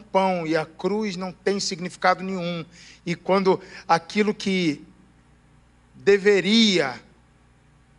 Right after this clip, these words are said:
produzir significado e lembrança e arrependimento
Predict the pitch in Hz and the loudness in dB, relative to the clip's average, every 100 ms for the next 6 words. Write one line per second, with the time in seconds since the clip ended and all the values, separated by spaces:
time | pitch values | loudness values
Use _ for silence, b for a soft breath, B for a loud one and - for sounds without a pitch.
0 | _ _ _ _ _ _ _ _ _ _ | _ _ _ _ _ _ _ _ _ _
1 | _ _ _ _ _ _ _ _ _ _ | _ _ _ _ _ _ _ _ _ _
2 | _ _ _ _ _ _ _ _ _ 180 | _ _ _ _ _ _ _ _ _ 4
3 | 214 - 170 - 214 233 208 139 - - | 4 2 -4 0 4 4 4 -2 -14 -20
4 | _ _ _ _ _ _ _ _ _ _ | _ _ _ _ _ _ _ _ _ _
5 | _ _ _ _ - - 180 165 180 - | _ _ _ _ -12 -8 -6 -6 -6 -6
6 | - 180 190 185 - 143 143 143 135 120 | -2 4 4 4 0 -6 -4 -2 -4 -8
7 | - _ - 160 165 131 151 185 190 165 | -18 _ -4 -2 -2 -2 0 2 0 0
8 | - 127 151 151 147 127 - _ _ _ | -4 -6 -6 -4 -4 -6 -12 _ _ _
9 | _ _ _ _ _ _ 143 156 - 175 | _ _ _ _ _ _ -4 -4 -4 -4
10 | 170 156 165 196 185 - 139 117 | -4 -2 0 2 0 -2 -12 -14